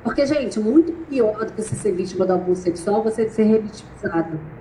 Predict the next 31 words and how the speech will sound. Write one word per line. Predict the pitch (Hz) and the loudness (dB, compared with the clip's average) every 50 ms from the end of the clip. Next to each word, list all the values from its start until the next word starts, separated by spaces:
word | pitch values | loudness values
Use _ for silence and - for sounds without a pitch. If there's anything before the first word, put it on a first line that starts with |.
| - - - - - - - | -16 -16 -16 -18 -18 -12 -4
Porque, | - 202 202 - 254 | -4 -2 2 2 2
assim, | 254 247 - 240 214 | 2 2 4 4 4
você | 185 190 202 196 - 233 | 4 4 2 2 2 0
é | 226 | 0
desacreditada | 196 185 185 247 294 320 294 311 294 - - 254 262 254 247 240 - - 202 196 202 220 220 233 226 | 0 2 2 4 4 4 4 4 0 0 2 0 2 2 0 -2 -2 0 0 0 0 0 2 2 4
do | 220 233 | 4 2
crime | 226 - 233 226 233 240 254 | 2 2 2 4 4 4 2
que | - - | 0 0
você | - 233 226 - 226 | 0 0 2 2 0
sofreu, | - - 220 - - - 180 214 220 | 2 0 0 0 2 4 6 6 6
você | 214 220 - | 6 2 -2
tem | - 240 226 | -2 -2 -2
que | 220 | -2
provar | - - 247 240 220 185 - 220 226 - - | 0 2 4 4 4 2 2 0 -2 -2 -2
que | - | 0
você | 233 240 233 - - 233 | 0 0 0 2 2 2
é | 214 185 | 2 2
vítima. | - 185 202 208 - - 233 226 | 2 2 0 0 2 0 -2 0
Quer | - 247 240 | 2 0 0
dizer, | 233 233 226 214 | 2 4 4 6
você | - 214 202 - - | 6 4 0 0 -2
começa | - 233 240 240 - 262 | 0 0 0 -2 -2 -2
a | 247 | 0
nadar, | 240 226 226 - - - 262 262 233 208 | 0 0 0 -2 -2 -2 -2 -2 -2 -4
remar, | 220 233 226 220 214 220 254 247 247 | -4 -2 0 2 2 2 0 0 -2
remar | 233 214 208 208 240 254 | -2 0 2 2 2 2
e | |
não | 254 233 | 0 0
sai | - - 240 240 | 0 0 0 2
do | 233 269 | 2 4
lugar, | 277 277 - 214 196 202 214 - | 2 4 2 2 0 0 -4 -8